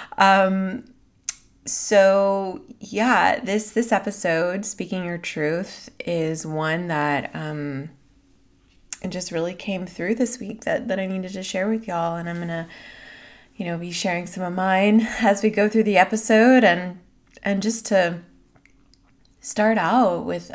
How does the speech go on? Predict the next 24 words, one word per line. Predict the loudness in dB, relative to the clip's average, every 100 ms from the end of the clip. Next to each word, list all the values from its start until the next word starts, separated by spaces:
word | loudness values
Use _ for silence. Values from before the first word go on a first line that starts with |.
| -8
a | -6
really | -2 -2
heartfelt | -2 -2 -4 -4 -6 -6 -6
thank | -6 -6 -6
you, | -6 -6 -8
because | -12 -8 -6 -4 -4 -6 -8 -10 -12 -20 -20 -20 -20 -20 _ _ _ _
this | -4 -4 -4
space, | -8 -10 -6 -6 -4 -4 -6
this | -8 -10 -10
podcast | -6 -4 -4 -6 -8 -6 -8 -10
is | -8
a | -8
part | -8 -2 0 0 -4
of | -4 -4 -4 -10
my | -8 -4 -4
healing | -6 -6 -6 -6 -6
journey | -6 -6 -8 -10 -12
to | -12 -10
be | -6 -4
able | -4 -4 -4 -6
to | -10 -10 -6 -4 -2 -4 -6 -12 _ _ -20 -20 -20 _ _
show | -6 2 2 4
up | 0 -4
here | -8 -4 -2 -2 -4 -6